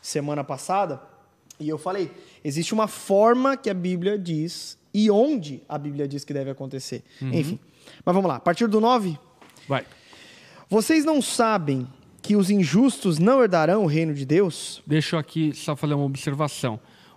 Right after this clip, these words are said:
Speaker 2: O que Paulo está falando aqui? Isso aqui é muito pontual. O que Paulo está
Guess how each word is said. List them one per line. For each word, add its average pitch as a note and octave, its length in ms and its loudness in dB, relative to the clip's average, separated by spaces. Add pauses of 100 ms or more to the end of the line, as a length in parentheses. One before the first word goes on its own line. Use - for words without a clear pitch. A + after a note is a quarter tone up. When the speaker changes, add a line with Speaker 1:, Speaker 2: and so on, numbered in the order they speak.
Speaker 2:
O C3+ 60 -16
que A3+ 160 0
Paulo G3+ 300 0
está F3+ 240 -2
falando D#3+ 440 -2
aqui? C3+ 380 -8 (580)
Isso B2 200 -10
aqui C#3+ 160 -4
é C#3+ 40 0
muito C#3 320 -2
pontual. F3 640 -4 (380)
O - 20 -20
que - 120 -10
Paulo F#3 320 0
está B2 460 -6